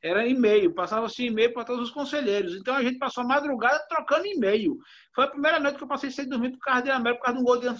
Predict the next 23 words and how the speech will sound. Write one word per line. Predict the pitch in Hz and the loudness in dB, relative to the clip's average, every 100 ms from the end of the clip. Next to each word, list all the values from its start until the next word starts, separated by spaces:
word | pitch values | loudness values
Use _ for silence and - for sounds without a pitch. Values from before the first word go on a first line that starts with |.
| - - | -10 -4
Anderson | 247 262 269 262 | 2 2 2 -4
Problema. | - 277 208 139 233 220 _ _ _ - _ _ _ | 2 2 2 -2 -2 -6 _ _ _ -20 _ _ _
Então, | 214 254 285 294 | -2 0 2 0
é, | 269 240 220 | 2 2 2
e, | 240 240 247 208 | -2 -4 -6 0
quer | 226 | 2
dizer, | 185 190 190 | 4 2 4
hoje | 247 285 254 | 4 6 0
em | 208 | -2
dia | 208 302 277 | -2 2 4
isso | 277 - | 2 -2
tava | 339 269 | 2 2
nas | 262 190 | 2 0
redes | 202 196 | 0 0
sociais | 202 190 - 165 185 302 320 254 _ _ _ - | -2 -6 -4 0 2 2 0 -6 _ _ _ -4
e | 277 | -2
a | 320 | -2
pessoa | 320 285 339 | -2 0 0
moendo | 440 480 311 226 196 | 4 4 4 0 -4
o | |
dia | 196 202 | -4 -4
todinho, | 202 392 415 220 156 | -2 -4 -2 -2 0
né? | 165 | -2